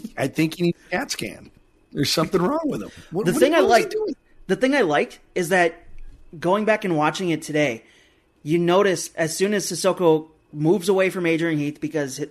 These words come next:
Speaker 2: the players just separate everybody, you see Freddie Montero, one of the more veteran players on that squad,
Speaker 1: Mm-hmm.
Speaker 2: a Seattle legend, one of the leaders in that locker room. He's going up to Sissoko and saying, "What the hell are you doing?
Speaker 1: Yeah,
Speaker 2: That's
Speaker 1: oh,
Speaker 2: the
Speaker 1: yeah.
Speaker 2: opposing coach. You don't do that."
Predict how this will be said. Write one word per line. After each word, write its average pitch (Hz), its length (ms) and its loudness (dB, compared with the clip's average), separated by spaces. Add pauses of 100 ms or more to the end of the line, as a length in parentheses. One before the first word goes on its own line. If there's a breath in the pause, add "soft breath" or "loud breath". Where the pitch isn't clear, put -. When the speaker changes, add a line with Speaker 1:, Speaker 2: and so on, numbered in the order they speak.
(200)
Speaker 2:
the 151 100 -6
players 156 340 2
just 151 200 -6
separate 156 360 -2
everybody, 131 460 -4 (280 loud breath)
you 165 80 -6
see 226 160 -2
Freddie 208 280 4
Montero, 151 500 0
one 151 240 -2
of 160 60 2
the 151 220 -2
more 165 240 2
veteran 180 360 2
players 165 340 0
on 147 120 -2
that 156 160 -2
squad, 135 360 0
Speaker 1:
Mm-hmm. 131 180 0 (180)
Speaker 2:
a 139 100 -8
Seattle 180 460 0
legend, 147 520 0 (280 soft breath)
one 143 140 -2
of 147 40 0
the 143 80 0
leaders 170 380 2
in 196 60 -6
that 190 140 0
locker 156 300 2
room. 131 160 -8 (160 loud breath)
He's 160 140 -2
going 202 240 4
up 220 100 -2
to 196 60 -4
Sissoko 180 440 2
and 165 120 0
saying, 156 280 2 (300 loud breath)
"What - 120 -8
the 494 100 6
hell - 140 2
are 415 60 6
you 381 120 8
doing? 277 480 6
Speaker 1:
Yeah, 311 80 0 (120)
Speaker 2:
That's - 160 0
Speaker 1:
oh, 370 140 6
Speaker 2:
the 403 60 6
Speaker 1:
yeah. 494 140 4
Speaker 2:
opposing 339 280 4
coach. 381 180 2
You 320 80 2
don't 440 200 6
do 151 160 -4
that." 143 340 0